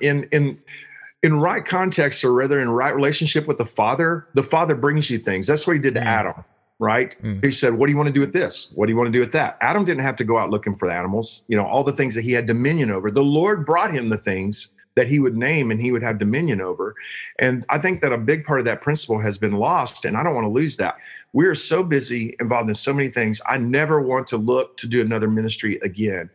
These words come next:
Speaker 2: Hmm.
Speaker 1: But the Lord brings me things daily and says,
Speaker 2: Yeah, he
Speaker 1: "Troy,
Speaker 2: does.
Speaker 1: what do you wanna do with this?" And I'm always looking for those things. That's how you search for the kingdom.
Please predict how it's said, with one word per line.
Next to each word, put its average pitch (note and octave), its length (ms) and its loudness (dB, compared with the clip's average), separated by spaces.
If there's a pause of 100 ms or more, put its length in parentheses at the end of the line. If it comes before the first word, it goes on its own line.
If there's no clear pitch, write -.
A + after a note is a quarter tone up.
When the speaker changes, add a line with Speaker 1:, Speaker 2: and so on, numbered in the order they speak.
(140)
Speaker 2:
Hmm. G2+ 240 -2
Speaker 1:
But C3 160 0
the C3 60 0
Lord D3 400 2
brings F3 340 0
me A2 140 0
things F#2+ 340 -4
daily A#2+ 540 0 (480)
and A2+ 120 0
says, A#2 240 0
Speaker 2:
Yeah, F#2 60 -2
he F2+ 40 -2
Speaker 1:
"Troy, C3+ 180 2
Speaker 2:
does. F3 260 -4
Speaker 1:
what C3 80 2
do C3 60 0
you B2+ 60 -6
wanna C3 140 -2
do B2 180 0
with A#2 160 -2
this?" B2+ 280 -2
And A2+ 140 -2
I'm D3 120 0
always C3+ 300 0
looking B2 240 -4
for - 80 -14
those G#2 300 -2
things. F#2+ 260 -6
That's E3+ 200 -2
how G3+ 80 -2
you D3+ 160 0
search B2+ 340 -4
for A#2 100 -4
the G#2 100 0
kingdom. F2+ 500 -4